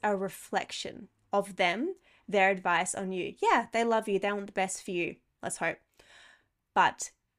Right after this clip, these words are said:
their advice is based on their past experience. I met one of my friend's friend on the weekend, and she was telling me that she's gonna resign from her job. Now me, I've resigned from two jobs.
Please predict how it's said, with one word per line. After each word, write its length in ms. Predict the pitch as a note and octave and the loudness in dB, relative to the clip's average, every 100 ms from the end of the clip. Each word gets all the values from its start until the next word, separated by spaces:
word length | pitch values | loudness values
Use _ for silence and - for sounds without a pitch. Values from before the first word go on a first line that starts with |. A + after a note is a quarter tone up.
| _ | _
their 160 | G3+ G3+ | 0 0
advice 460 | G3+ G3+ F#3+ B3 | 0 0 0 0
is 160 | A#3 F#3 | -6 -4
based 360 | - F#3 F#3+ - | 0 0 0 -6
on 140 | F#3+ | -6
their 140 | F#3 F#3+ | -8 -8
past 320 | - G3+ - | -8 -8 -10
experience. 800 | - - - - - - - - _ _ _ _ _ _ _ _ - - _ | -12 -10 -8 -10 -12 -12 -12 -14 _ _ _ _ _ _ _ _ -20 -20 _
I 140 | G#3 G#3 | 2 2
met 200 | G3+ G#3+ | 0 0
one 140 | G3+ | -2
of 80 | G3+ | 0
my 280 | G3 F#3 F#3+ | 2 0 -2
friend's 320 | A3+ A3 G#3+ | -2 -2 -2
friend 340 | F#3+ F#3 F#3 | -6 -6 -6
on 120 | - G3 | -4 -2
the 80 | |
weekend, 400 | F#3 F#3 - - - | -4 -6 -10 -14 -12
and 120 | G3 | -10
she 460 | - G#3 G3+ G3 - - - | -6 -4 -4 -4 -8 -8 -6
was 160 | G3+ | -2
telling 240 | C#4+ D#4 C4+ | 0 2 2
me 60 | |
that 140 | G3+ - | -2 -2
she's 200 | A3 G3 | -4 -2
gonna 200 | G#3 G3+ | -4 -2
resign 340 | G3 F3+ F3+ | -2 -4 -6
from 300 | - F#3 F3 | -10 -10 -8
her 140 | F#3 | -8
job. 340 | E3+ F3+ - _ _ _ _ - | -4 -4 -4 _ _ _ _ -6
Now 120 | G3+ | -4
me, 280 | F#3+ - - | -4 -6 -2
I've 140 | F#3+ G3 | -2 0
resigned 320 | G3 F#3 F#3+ | -2 -4 -6
from 160 | G3 | -12
two 260 | F#3 - A3+ | -10 -4 -2
jobs. 480 | F#3+ - - - | -2 -4 -6 -10